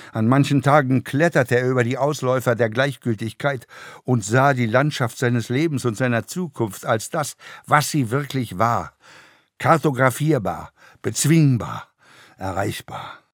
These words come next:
Alles, was er machen wollte, war schon gemacht worden.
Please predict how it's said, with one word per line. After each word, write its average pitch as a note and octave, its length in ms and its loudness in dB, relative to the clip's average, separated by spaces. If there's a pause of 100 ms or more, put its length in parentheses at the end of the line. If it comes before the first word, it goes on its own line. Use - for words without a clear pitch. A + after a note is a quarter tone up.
(920)
Alles, G#3 600 0
was E3 160 -2
er D#3 120 4
machen D#3+ 380 0
wollte, A2 340 -2
war D#3+ 220 -2
schon G#2 340 -6
gemacht G2+ 500 -4
worden. F#2+ 500 -8